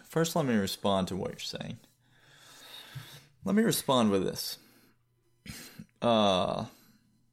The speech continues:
the second best team that could, that Florida has played is Kentucky. They lost to them. Okay? Did they,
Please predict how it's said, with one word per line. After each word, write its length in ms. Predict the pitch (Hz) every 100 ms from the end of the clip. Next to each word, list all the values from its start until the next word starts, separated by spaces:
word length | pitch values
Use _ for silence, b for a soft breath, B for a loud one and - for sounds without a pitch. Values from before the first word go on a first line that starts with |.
| -
the 60 | 117
second 260 | 220 214
best 260 | 160 120 -
team 220 | 131 113
that 160 | 95 -
could, 180 | - 90 _
that 180 | 117 107
Florida 260 | - 110 95
has 240 | 95 85
played 480 | - - 113 95 92
is 220 | 95 104
Kentucky. 680 | - 87 - 98 - - 104 _ -
They 180 | 107 104
lost 460 | 104 95 - -
to 60 | -
them. 220 | - - - _ _ _ _ _ _ _ _ _ _ _ _ _ -
Okay? 220 | 131 170 -
Did 180 | - 110
they, 240 | 104 101